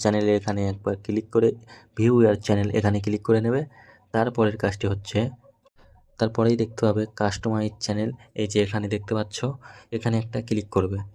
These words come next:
তো ক্লিক করার পর তোমাদের ওয়াইটি স্টুডিওতে নিয়ে যাবে। তারপরে তোমরা দেখতে পাচ্ছ যে নিচে একদম একটু জুম করে দেখবে যে আন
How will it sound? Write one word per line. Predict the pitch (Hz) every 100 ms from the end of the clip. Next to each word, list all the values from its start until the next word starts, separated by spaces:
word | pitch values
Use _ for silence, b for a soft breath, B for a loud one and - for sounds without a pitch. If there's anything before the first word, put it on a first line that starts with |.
| - _ _ _ _ _ _ - - -
তো | 104 98
ক্লিক | 110 110 117
করার | 117 110
পর | 107 -
তোমাদের | 101 98 98
ওয়াইটি | 110 107 110 104
স্টুডিওতে | - 107 104 104 101
নিয়ে | 104 107
যাবে। | 110 151 B B B _ -
তারপরে | 117 120 113 110
তোমরা | 104 104 101
দেখতে | 101 110
পাচ্ছ | 101 101 107 101
যে | 113 151 b b b - 107
নিচে | 110 - 117 117 - 110
একদম | 110 123 113
একটু | 110 107
জুম | 110 110
করে | 117 107
দেখবে | 104 - 104
যে | 107 113 B B _ -
আন | 110